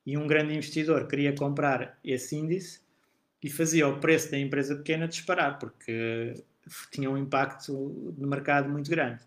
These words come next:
era um valor muito grande. Nós, como somos pequeninos, mas para já, ah, dá para comprar à vontade,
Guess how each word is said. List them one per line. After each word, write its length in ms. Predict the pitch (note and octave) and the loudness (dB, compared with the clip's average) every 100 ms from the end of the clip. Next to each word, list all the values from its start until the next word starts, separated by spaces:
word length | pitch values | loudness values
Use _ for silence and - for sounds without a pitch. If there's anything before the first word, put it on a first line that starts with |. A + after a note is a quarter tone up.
| - | -10
era 140 | A2+ | -6
um 40 | A#2 | -4
valor 280 | A#2+ B2 B2 | -2 0 0
muito 180 | B2+ | -2
grande. 260 | B2 A2 F#2+ _ _ _ _ _ _ | -2 -6 -8 _ _ _ _ _ _
Nós, 200 | F3+ F3 | 2 2
como 160 | - D3 | 2 -4
somos 240 | D#3+ D#3 | -4 -4
pequeninos, 560 | - F3 F#3 A#3 A#3+ - _ _ - - _ _ _ | -2 2 4 4 2 -6 _ _ -20 -20 _ _ _
mas 160 | - B2+ | -10 -8
para 140 | - | -4
já, 160 | C#3+ F#3+ - - - _ - | 2 2 0 -12 -16 _ -6
ah, 600 | E3+ D#3+ D#3+ E3 D#3+ E3+ - - _ _ | 0 4 4 4 2 -4 -8 -20 _ _
dá 240 | F3 E3 E3+ | 2 6 6
para 240 | E3+ F3+ | 6 4
comprar 400 | F3 F3 F3 E3+ | 4 2 6 8
à 80 | E3+ | 8
vontade, 580 | E3 E3+ E3 E3+ E3+ | 6 2 4 4 4